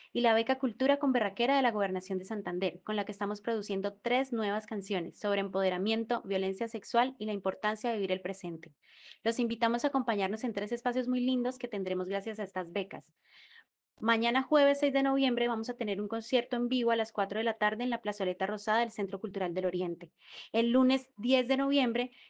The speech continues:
vamos a tener la socialización de la beca Cultura con Berraquera con nuestra propuesta Lo que canto,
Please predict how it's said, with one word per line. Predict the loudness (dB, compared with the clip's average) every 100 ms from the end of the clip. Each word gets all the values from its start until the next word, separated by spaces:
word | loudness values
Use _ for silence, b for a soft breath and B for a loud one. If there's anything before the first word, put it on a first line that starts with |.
| 0
vamos | 2 2
a | 2
tener | 0 0
la | -2
socialización | -2 -4 -4 -4 -6 -4 -4
de | -2
la | 0
beca | -2 -2 -6
Cultura | -6 -4 -2 0
con | 0 0
Berraquera | -2 -4 -2 -2
con | -2
nuestra | -4 -4 -6
propuesta | -6 -4 -4 -4 -6 -4
Lo | -4 -4
que | -6
canto, | -4 -2 -2 -6